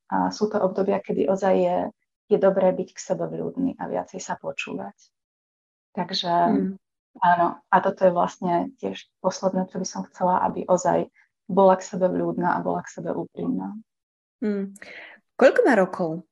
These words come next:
Speaker 2: tvoja dcéra?
Speaker 1: Deväť.
Speaker 2: Deväť. A
Speaker 1: Mhm.
Speaker 2: ako sa s ňou napríklad rozprávaš o týchto témach? Lebo zaujímavé, že už deviatich rokov je taká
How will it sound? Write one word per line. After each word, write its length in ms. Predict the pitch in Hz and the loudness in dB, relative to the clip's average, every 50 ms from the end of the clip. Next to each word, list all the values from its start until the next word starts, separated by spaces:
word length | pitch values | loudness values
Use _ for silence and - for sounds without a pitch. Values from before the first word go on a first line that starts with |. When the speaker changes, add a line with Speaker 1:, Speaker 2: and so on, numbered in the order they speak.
| _ | _
Speaker 2:
tvoja 240 | - - 196 190 185 | -4 0 2 2 2
dcéra? 360 | 185 - 190 175 165 165 170 190 - _ _ _ _ _ _ _ _ _ _ | 2 0 0 0 0 -2 -4 -10 -14 _ _ _ _ _ _ _ _ _ _
Speaker 1:
Deväť. 520 | - 185 170 175 185 185 - - - _ _ _ _ _ _ _ _ _ _ _ _ - | 0 2 2 2 0 -2 -6 -20 -20 _ _ _ _ _ _ _ _ _ _ _ _ 2
Speaker 2:
Deväť. 400 | 214 208 196 180 165 165 - - _ _ - - - - - - - | 4 4 4 4 2 -4 -8 -20 _ _ -20 -20 -20 -18 -14 -6 -4
A 400 | - 185 185 185 190 185 180 180 | -2 0 2 2 2 4 4 2
Speaker 1:
Mhm. 400 | 185 175 196 196 214 262 269 262 - _ _ _ _ _ _ _ _ _ _ - | 2 2 2 2 4 4 2 2 -2 _ _ _ _ _ _ _ _ _ _ -2
Speaker 2:
ako 240 | 185 226 - - 427 403 | -2 -2 0 -2 -8 -8
sa 160 | - - 294 | -2 -2 -2
s 80 | 294 - | 0 2
ňou 320 | 247 247 254 254 254 254 | 2 2 2 2 2 2
napríklad 480 | 254 247 233 233 233 247 254 - 285 254 | 2 2 2 2 0 -2 -2 0 0 0
rozprávaš 640 | 220 214 202 202 - - - 427 330 254 190 185 180 | 0 0 -2 -4 -6 -4 -2 0 2 2 2 0 -2
o 20 | |
týchto 300 | - 214 196 - 220 202 | -4 -4 -4 -2 -4 -4
témach? 480 | 208 - - 190 202 233 233 190 165 175 | -2 2 4 4 6 6 4 4 2 2
Lebo 400 | 175 170 175 190 196 190 - - | 2 2 4 6 4 4 4 2
zaujímavé, 380 | 196 190 208 320 392 359 311 254 | 0 2 4 6 6 6 6 6
že 80 | 233 | 4
už 100 | 214 214 | 2 2
deviatich 380 | 185 214 226 294 302 302 302 254 | 0 2 2 2 2 4 2 0
rokov 240 | 233 226 233 269 254 | 0 0 0 -2 -2
je 60 | 247 | -2
taká 160 | 240 254 247 | -2 -4 -4